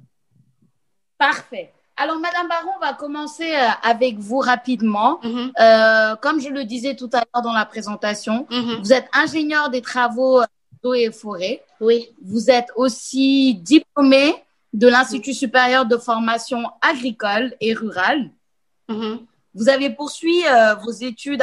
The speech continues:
Speaker 1: à l'Institut des sciences de l'environnement, où vous
Speaker 2: Mhm.
Speaker 1: avez opté pour la gestion des ressources naturelles et développement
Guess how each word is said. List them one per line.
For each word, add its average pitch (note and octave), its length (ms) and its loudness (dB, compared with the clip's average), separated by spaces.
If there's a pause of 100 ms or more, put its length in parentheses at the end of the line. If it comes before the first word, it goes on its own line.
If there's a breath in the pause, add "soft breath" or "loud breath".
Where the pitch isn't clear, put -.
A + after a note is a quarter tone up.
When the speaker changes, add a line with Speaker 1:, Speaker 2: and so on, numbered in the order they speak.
(120)
Speaker 1:
à G#3 60 -2
l'Institut A#3+ 500 -6
des G#3+ 160 -8
sciences A#3+ 400 -6
de G#3+ 80 -8
l'environnement, F#3 800 -6 (540 soft breath)
où E4+ 100 6 (120)
vous F4+ 100 -2
Speaker 2:
Mhm. - 40 0 (100)
Speaker 1:
avez D4 120 -2 (100)
opté E4 240 -6
pour D#4 160 -8
la B3 140 2
gestion B3+ 380 -8
des A#3+ 100 -4
ressources A3+ 400 -12
naturelles A#3 760 0 (300 soft breath)
et A#3 140 4
développement A#3 680 2